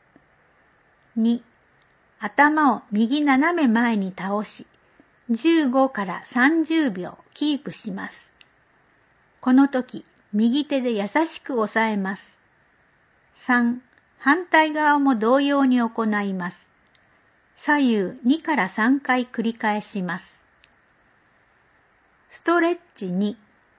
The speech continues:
一、鎖骨を両手で押さえます。二、頭を斜め後ろに倒し、十五から三十秒キープします。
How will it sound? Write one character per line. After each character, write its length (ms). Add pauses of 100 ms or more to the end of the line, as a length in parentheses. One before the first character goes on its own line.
(680)
一、 460 (580)
鎖 260
骨 360
を 120
両 280
手 160
で 160
押 160
さ 160
え 100
ま 200
す。 220 (1120)
二、 260 (880)
頭 540
を 80
斜 320
め 160
後 380
ろ 40
に 180
倒 260
し、 260 (640)
十 340
五 160
か 220
ら 240
三 400
十 280
秒 380
キ 220
ー 40
プ 140
し 160
ま 200
す。 280